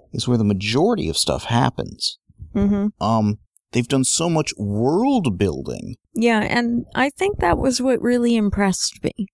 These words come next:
Speaker 1: Mm-hmm.
Speaker 2: that they did all that world building, and like I said, they give, gave me all the information I needed to know as someone who had no clue coming in. So I was never left begging you to pause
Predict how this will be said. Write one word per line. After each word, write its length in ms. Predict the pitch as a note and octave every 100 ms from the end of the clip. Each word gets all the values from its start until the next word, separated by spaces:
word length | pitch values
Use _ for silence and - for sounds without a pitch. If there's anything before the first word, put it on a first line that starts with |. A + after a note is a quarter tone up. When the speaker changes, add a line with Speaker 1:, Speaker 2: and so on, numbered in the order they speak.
| _
Speaker 1:
Mm-hmm. 360 | C3+ C3 D3+ G3+
Speaker 2:
that 240 | A3 G#3+ -
they 180 | G#3+ G#3+
did 260 | G#3 C4 C4+
all 180 | C4+ C4
that 220 | C4 B3
world 380 | A#3 A#3 A#3 G#3
building, 680 | A3 A3 G#3+ G#3 G#3 G#3 -
and 200 | G#3+ G3 G3+
like 200 | A3+ A#3+
I 120 | A3
said, 240 | - G#3
they 120 | A3
give, 200 | A3 C4 C4+ - -
gave 260 | D4+ D#4+
me 160 | D#4+ D4+
all 220 | - B3
the 160 | C#4 C#4+
information 680 | C4+ C4 B3+ B3 A3+ A3+ A3 - - _ _
I 160 | A3+ B3+
needed 380 | B3+ A#3+ G#3+ F#3+
to 120 | G3+
know 420 | G#3 A#3 G#3 F#3+
as 180 | G#3+ G#3
someone 360 | - A#3 A3+ A3
who 320 | A3+ A3 G#3+ _ -
had 220 | A3 G3+
no 260 | A3 A#3+ A3
clue 420 | - - C4 B3+ G#3
coming 440 | G3+ G#3 G3 F#3+
in. 560 | F#3+ - - - A3+ A3 _ - _ -
So 340 | - A#3 A3 -
I 180 | A#3+ B3
was 280 | A#3+ A#3 A#3
never 540 | A#3 B3 C4 B3+ A#3
left 560 | A3 A3+ A3 - - A3+
begging 420 | G3+ A3 G#3+ G#3+ G#3
you 160 | G3
to 100 | F3+
pause 720 | F3 - C#4 B3+ G3+ G3 F#3+